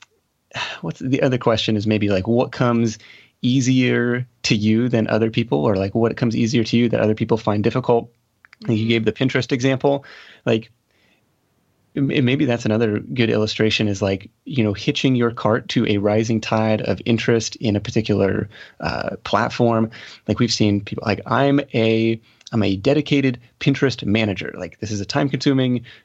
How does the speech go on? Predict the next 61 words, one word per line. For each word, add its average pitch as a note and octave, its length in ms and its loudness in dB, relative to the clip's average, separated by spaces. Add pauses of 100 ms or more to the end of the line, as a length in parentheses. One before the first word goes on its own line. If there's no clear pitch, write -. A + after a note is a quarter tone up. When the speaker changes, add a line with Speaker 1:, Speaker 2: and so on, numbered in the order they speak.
Speaker 1:
platform. D3 560 0 (240)
I F3 160 0
know D#3 140 2
the C3 160 2
ins B2 120 0
and A#2+ 100 0
outs. A#2 260 -2
I'm C#3+ 120 2
gonna C#3+ 100 0
stay B2 240 0
up A#2 140 -2
to, - 160 -10
up B2+ 140 0
to - 80 -6
date A#2+ 200 0
on B2 160 0
it. A#2 140 -4 (300)
You C#3+ 100 0
don't C#3 100 2
have A#2+ 80 -4
to A2 80 -4
worry A2 160 2
about G#2 240 0
it. G2+ 200 -4 (600)
Four B2+ 160 0
hundred A#2 120 0
bucks G#2+ 200 -2
a - 20 0
month, G2+ 320 -2 (240)
I B2 40 -8
can G#2 120 -2
take G2 240 -2
on F#2+ 300 -2 (200)
ten F2+ 160 -4
clients," - 380 -10
right? - 240 -2 (140)
And B2+ 100 0
it's A2+ 100 -2
like, A2+ 180 0
all C3 100 2
of B2+ 60 0
a B2+ 40 0
sudden, D#3+ 400 0 (340)
like, A2+ 260 -2 (640)
now A2+ 300 -2
I - 60 0
don't A2+ 260 -2 (180)
need B2 240 0
a D3+ 40 -2
day G3+ 160 2
job - 300 -2
anymore. F#2 380 -8
I - 100 -8
do C#3 200 2
this, D3 280 2
and G#2+ 100 -6
software B2+ 340 0
helps A#2 220 -2
me A#2 100 0
out. A2+ 160 0 (480)
Um, G#2 400 -2